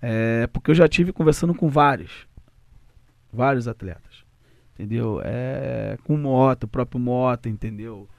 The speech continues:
O próprio, você citou aí, o próprio Magno Alves,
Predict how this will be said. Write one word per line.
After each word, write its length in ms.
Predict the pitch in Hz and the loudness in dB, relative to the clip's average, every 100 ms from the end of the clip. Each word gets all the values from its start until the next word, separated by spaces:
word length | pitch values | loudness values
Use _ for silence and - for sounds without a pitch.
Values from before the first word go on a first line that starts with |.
| - _ - - | -20 _ -20 -20
O 120 | 113 | -12
próprio, 1000 | 120 - 123 120 - 123 120 113 113 117 117 | -2 0 0 -2 0 2 4 4 2 0 -6
você 280 | 113 - | -12 -12
citou 560 | 120 - 120 - 123 123 | -6 -4 -2 2 4 4
aí, 260 | 113 117 123 | 2 0 -2
o 40 | |
próprio 360 | 120 120 - 123 | 0 -2 -2 -2
Magno 440 | 113 117 120 127 | -2 -2 -4 -4
Alves, 540 | 135 123 120 131 - | -4 -4 -4 -8 -14